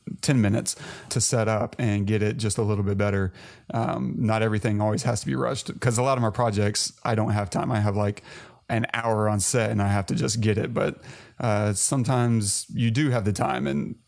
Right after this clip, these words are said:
learning when those times are, uh, is the difference maker, because it doesn't matter if you know how to do something. If you don't take the time to do it,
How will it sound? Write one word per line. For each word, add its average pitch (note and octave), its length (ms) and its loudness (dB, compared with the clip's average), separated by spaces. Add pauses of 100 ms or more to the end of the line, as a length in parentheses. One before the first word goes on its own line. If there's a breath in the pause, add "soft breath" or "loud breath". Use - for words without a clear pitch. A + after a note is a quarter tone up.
(120)
learning A#2+ 640 0
when A#2+ 280 0
those A2+ 260 0
times G#2 300 0
are, G#2+ 320 0 (400 loud breath)
uh, G#2+ 220 -2
is G2+ 180 -2
the A2 100 0
difference A2 360 0
maker, C3+ 300 -2
because G#2+ 460 0 (500 loud breath)
it C#3+ 80 0
doesn't B2+ 280 0
matter B2 340 2
if A2 120 -2
you A#2+ 100 4
know B2 180 4
how A#2+ 100 0
to A2 80 0
do G#2+ 120 2
something. G#2 320 0
If F#2+ 100 0
you A#2+ 80 0
don't A#2 180 -2
take B2+ 180 -2
the A#2 60 -4
time G#2+ 240 0
to G2 60 0
do A2 240 2
it, A2+ 200 0